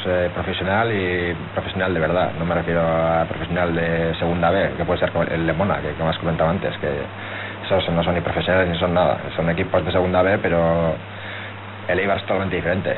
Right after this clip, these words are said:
El Eibar tiene una infraestructura, y una forma de entrenar y unos horarios de entrenar que son los verdaderamente profesionales, ¿no? Entonces,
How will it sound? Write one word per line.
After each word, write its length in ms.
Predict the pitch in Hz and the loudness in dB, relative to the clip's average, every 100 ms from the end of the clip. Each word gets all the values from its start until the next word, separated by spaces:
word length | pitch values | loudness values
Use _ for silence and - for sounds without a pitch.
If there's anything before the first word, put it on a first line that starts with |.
| - | -2
El 80 | 85 | 0
Eibar 160 | 90 | 0
tiene 160 | - 90 | 0 -2
una 80 | 87 | -2
infraestructura, 640 | - 80 92 82 107 92 90 | -2 -2 -4 0 2 2 0
y 40 | |
una 200 | 82 87 | -2 0
forma 220 | 87 90 | 0 0
de 60 | 85 | 0
entrenar 440 | 82 85 110 104 | 0 0 2 2
y 320 | 87 85 85 85 | 2 0 0 -2
unos 200 | 92 90 | -2 0
horarios 260 | 90 95 | 0 0
de 60 | 90 | 0
entrenar 400 | 85 92 101 107 - - - - - - - - - | -2 0 0 0 -4 -14 -14 -14 -14 -14 -12 -12 -8
que 80 | - | -4
son 260 | 92 85 82 - 98 | -2 -2 -6 -8 -2
los 140 | 85 | -2
verdaderamente 420 | 85 85 87 82 | 2 2 2 0
profesionales, 600 | 82 - 82 - 82 78 | -4 -4 -6 -2 0 0
¿no? 100 | 82 | 0
Entonces, 320 | 82 80 85 | -2 0 -2